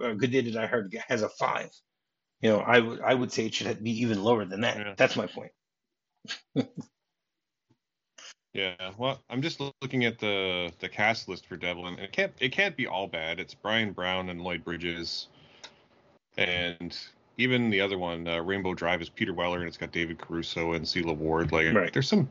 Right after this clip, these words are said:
Speaker 2: there's some good names in this thing,
Speaker 1: True.
Speaker 2: in these things. So I imagine they're pretty forgettable nineties T V movies, but there's
Speaker 1: Yeah.
Speaker 2: probably something there.
Speaker 1: Yeah, I, I, I'll definitely get a look, seek them out and, and check them out, see what, see what they're all about. <laughs>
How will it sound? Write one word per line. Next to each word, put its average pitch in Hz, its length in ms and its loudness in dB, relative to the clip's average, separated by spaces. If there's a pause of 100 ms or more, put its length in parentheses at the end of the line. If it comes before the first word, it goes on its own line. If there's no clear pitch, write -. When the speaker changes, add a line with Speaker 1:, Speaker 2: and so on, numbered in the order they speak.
(100)
Speaker 2:
there's 127 140 2
some 233 140 8
good 120 180 6
names 104 300 4
in 85 80 -6
this 78 160 -10
thing, - 120 -6
Speaker 1:
True. 165 120 6
Speaker 2:
in - 80 -8
these 82 140 -8
things. 78 240 -12
So 85 360 -6 (1900)
I 107 100 4
imagine 113 680 2
they're 104 180 0
pretty 101 320 -6
forgettable 95 600 -2
nineties 92 420 -4
T 98 140 -6
V 90 100 -4
movies, 107 460 -4
but 87 180 0 (140)
there's 127 160 2
Speaker 1:
Yeah. - 60 -6
Speaker 2:
probably 120 360 6
something 82 400 -10
there. 62 220 -14
Speaker 1:
Yeah, 92 160 2
I, 131 380 6
I, 123 120 2
I'll 135 200 4
definitely 113 340 0
get 110 100 0
a 101 40 -2
look, 98 180 -8 (100)
seek - 300 -2
them 107 140 4
out 104 200 -4
and, 92 200 -10 (360)
and 107 100 -8
check - 200 2
them - 80 -8
out, - 140 -10 (140)
see - 180 -6
what, 110 120 -6 (180)
see 151 140 4
what 123 120 6
they're 98 140 0
all - 100 -6
about. - 240 -14 (340)
<laughs> - 100 0